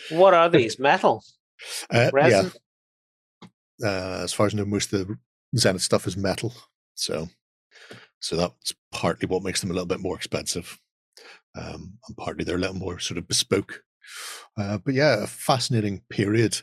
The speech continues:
Speaker 2: And also Clash of Katanas is due. Very, in fact, the ship has just, I've been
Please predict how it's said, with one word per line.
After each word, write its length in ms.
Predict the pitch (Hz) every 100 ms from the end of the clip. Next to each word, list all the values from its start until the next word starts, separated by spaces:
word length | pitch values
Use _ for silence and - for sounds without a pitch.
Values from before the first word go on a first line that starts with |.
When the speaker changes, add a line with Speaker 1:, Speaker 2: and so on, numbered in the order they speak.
| -
Speaker 2:
And 120 | 101
also 320 | 110 - 90 - _ _ - -
Clash 260 | 87 -
of 80 | 117
Katanas 520 | - - 92 98 92
is 180 | 98 - - -
due. 320 | 98 98 92 - _ -
Very, 160 | 104
in 80 | 98
fact, 280 | - 85 -
the 160 | 104 -
ship 280 | - - 101
has 140 | 104 -
just, 340 | - - -
I've 100 | 101
been 180 | 98 90